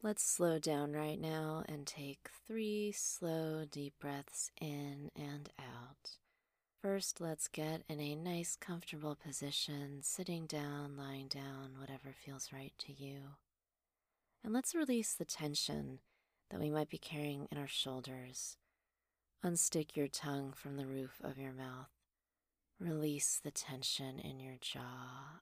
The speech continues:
unclench, and release the tension in your forehead.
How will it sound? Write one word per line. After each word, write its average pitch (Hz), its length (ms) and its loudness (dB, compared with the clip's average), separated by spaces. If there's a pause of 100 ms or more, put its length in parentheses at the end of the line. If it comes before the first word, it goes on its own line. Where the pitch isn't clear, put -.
(100)
unclench, 135 880 -4 (1300)
and 226 240 6
release 143 380 2
the 139 120 -2
tension 135 540 -2
in 135 120 -8
your 143 120 -6
forehead. 143 640 -8